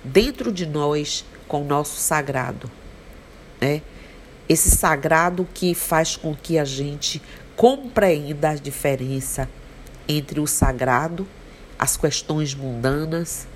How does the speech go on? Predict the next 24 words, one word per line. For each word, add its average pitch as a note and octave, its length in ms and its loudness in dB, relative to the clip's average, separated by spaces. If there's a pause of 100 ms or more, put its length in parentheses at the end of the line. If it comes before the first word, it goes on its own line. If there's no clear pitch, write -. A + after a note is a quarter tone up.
(1040)
as D#3 180 2
erraticidades, C#3 1400 -2 (1040)
né? B2+ 200 -2 (320)
As - 160 2
perversidades C#3 920 0
da B2 200 -2
treva, D3+ 600 -2 (400)
e F#3+ 120 6
a F#3+ 40 6
gente G3 380 -2
faça F3 500 2
as E3 100 2
escolhas E3 840 4 (400)
cada F#3+ 280 4
vez E3 340 0
maiores E3+ 640 2
e - 20 -6
melhores D#3 760 -2 (460)
por F3 180 4
nós E3+ 600 2
e F3+ 60 0
por - 200 -12
todos. A#2+ 540 -6 (840)
Ok? F#3+ 380 0